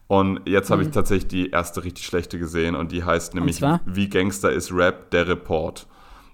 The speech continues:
Speaker 1: Und, ähm, da geht es einfach darum
Speaker 2: Die habe ich verpasst.
Speaker 1: äh, die kam gestern raus, vor, also vor dreiundzwanzig Stunden habe ich vorhin, äh, stand noch da.
Speaker 2: Ja,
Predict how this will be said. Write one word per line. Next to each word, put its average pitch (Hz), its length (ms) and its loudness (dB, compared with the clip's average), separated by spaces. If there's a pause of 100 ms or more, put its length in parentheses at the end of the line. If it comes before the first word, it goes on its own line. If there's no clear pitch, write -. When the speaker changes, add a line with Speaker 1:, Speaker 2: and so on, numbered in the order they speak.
(200)
Speaker 1:
Und, 87 420 2
ähm, 85 460 0
da 85 240 2
geht 87 240 -2
es - 140 -6
einfach 87 280 -4
darum 92 300 -2
Speaker 2:
Die 101 80 2
habe - 120 -2
ich - 100 2
verpasst. - 440 6 (160)
Speaker 1:
äh, 85 140 -2
die 87 140 -8
kam 90 240 0
gestern 92 340 0
raus, 85 340 0
vor, 80 240 -2
also 82 140 -8
vor - 140 -6
dreiundzwanzig 87 520 -4
Stunden 85 320 -4
habe 80 120 -10
ich - 80 -16
vorhin, 82 260 -6 (580)
äh, 82 200 0 (240)
stand 82 300 -4
noch 85 120 -4
da. 85 360 0
Speaker 2:
Ja, - 120 2